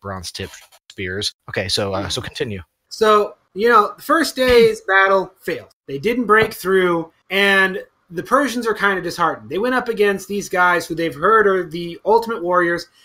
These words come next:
Speaker 2: and they got slaughtered. So now Xerxes is like, "Okay, this is looking bad. I need to break them here and now. I'm going to send out my immortals."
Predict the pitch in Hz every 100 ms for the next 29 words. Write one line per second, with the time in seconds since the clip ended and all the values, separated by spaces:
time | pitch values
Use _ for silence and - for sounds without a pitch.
0 | _ 180 185 180 160 156 - 143 120 -
1 | _ - 180 180 247 302 311 277 202 254
2 | 240 240 208 185 202 196 220 247 240 208
3 | 202 196 - 180 220 254 214 214 202 175
4 | 170 165 185 208 143 180 185 185 175 147
5 | 180 180 160 147 143 - 196 214 220 208
6 | 196 180 170 160 147 151 139 143 120 -
7 | - -